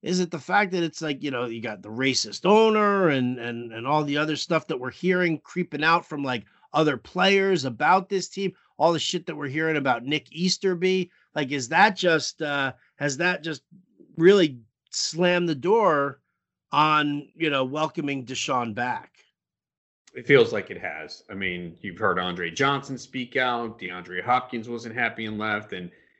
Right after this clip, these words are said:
Speaker 2: you know, Watson, you know, made those comments, and you could see he's clearly upset. So I, I think it's gonna take a lot for him to come back. My guess is he's gone.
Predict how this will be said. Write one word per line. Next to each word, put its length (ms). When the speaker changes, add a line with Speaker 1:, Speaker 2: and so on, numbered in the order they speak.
Speaker 2:
you 60
know, 40
Watson, 640
you 80
know, 120
made 540
those 180
comments, 640
and 400
you 260
could 180
see 260
he's 140
clearly 340
upset. 460
So 100
I, 260
I 40
think 160
it's 140
gonna 180
take 320
a 100
lot 580
for 100
him 160
to 80
come 220
back. 320
My 140
guess 280
is 140
he's 180
gone. 320